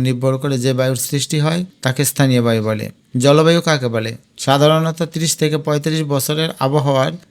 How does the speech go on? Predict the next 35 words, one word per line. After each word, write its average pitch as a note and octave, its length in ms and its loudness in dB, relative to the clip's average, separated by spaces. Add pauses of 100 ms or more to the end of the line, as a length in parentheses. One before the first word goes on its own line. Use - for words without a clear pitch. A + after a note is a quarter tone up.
(140)
দৈনন্দিন D#3 440 2
সাধারণ C3+ 440 0 (100)
অবস্থাকে D3 420 -4
বা B2 120 0 (100)
গড় C3 220 4
অবস্থাকে D3+ 420 -4
জলবায়ু A#2+ 440 2
বলে। A2 240 -4 (280)
নিরক্ষীয় E3 420 2
শান্ত C#3+ 280 -2 (120)
বলয় C#3 220 2
কাকে C#3 240 -4
বলে? D3 240 0 (340)
নিরক্ষরেখার D#3 600 2
উভয় C#3+ 260 2
দিকে D3+ 240 -4
উত্তর D3 340 -2
দক্ষিণে C#3+ 300 -2
পাঁচ C3 220 -2 (120)
ডিগ্রি D3 220 0
পর্যন্ত C#3+ 500 -2 (140)
বায়ুর C3 380 0
আনুভূমিক D3 520 0
প্রবাহ C#3+ 320 0
বন্ধ A#2+ 240 -2 (140)
থাকে D3 180 -2
বলে D3 240 0 (240)
এই C3+ 120 2
অঞ্চলকে D#3 480 0
নিরক্ষীয় C#3+ 460 0
শান্ত B2+ 280 -2
বলয় C#3+ 360 0
বলা A2+ 200 0
হয়। A2 140 -4 (200)
পরিচলন E3 440 2